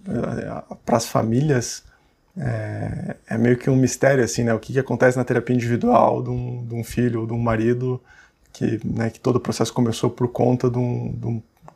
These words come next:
consumo problemático de droga. É, é legal ter essa clareza, assim, de que a terapia individual, no fundo, vai lidar com as questões que ele trouxe ali, que foram questões pra ele,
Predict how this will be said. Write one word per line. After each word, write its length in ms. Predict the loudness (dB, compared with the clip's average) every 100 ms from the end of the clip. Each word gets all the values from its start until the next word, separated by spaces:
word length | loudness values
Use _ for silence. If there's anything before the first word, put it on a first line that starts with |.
| -8
consumo 360 | -8 -2 0
problemático 680 | 2 2 4 6 4 2 -4
de 120 | -2
droga. 400 | 0 2 2 -2 -8 -20 -20 _ _ _ _ _ -10
É, 400 | -8 -6 -8 -6
é 60 | 0
legal 260 | 6 6 6
ter 100 | 4
essa 180 | 2
clareza, 420 | 2 4 6 4 2
assim, 220 | 2 0
de 100 | 0
que 360 | -4 -2 -2 -4 -8 -10 -6
a 80 | -4
terapia 320 | 0 2 2
individual, 520 | 2 2 4 4 4
no 120 | 0
fundo, 400 | -4 -2 0 0
vai 180 | 2 2
lidar 540 | 2 2 4 4 2 -10 _ _
com 100 | -4
as 80 | 0
questões 380 | 0 2 2 2
que 120 | 2
ele 140 | 4 4
trouxe 320 | 2 2 4
ali, 180 | 2 -2
que 80 | -2
foram 180 | -2
questões 280 | -2 0 -2
pra 180 | 2 4
ele, 260 | 4 2